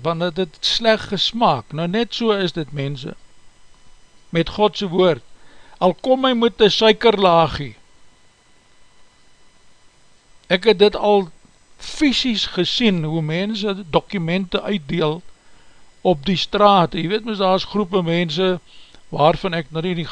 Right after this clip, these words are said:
naam gaan noem nie, wat by die strate staan, en hulle sulke dokumente, wat hulle uitdeel van hulle genootskap. En as jy dit begin lees, dan lyk alles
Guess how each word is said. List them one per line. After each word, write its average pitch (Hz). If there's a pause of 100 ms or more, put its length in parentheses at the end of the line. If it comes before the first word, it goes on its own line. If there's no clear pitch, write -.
naam 147
gaan 147
noem 147
nie, 160
wat 143
by -
die 131
strate 180
staan, 170
en 143
hulle 160
sulke 170
dokumente, 151 (1160)
wat 156
hulle 165
uitdeel 175
van 156
hulle 147
genootskap. 147 (1200)
En 185
as 208
jy 233
dit 202
begin 247
lees, 208
dan 175
lyk 196
alles 208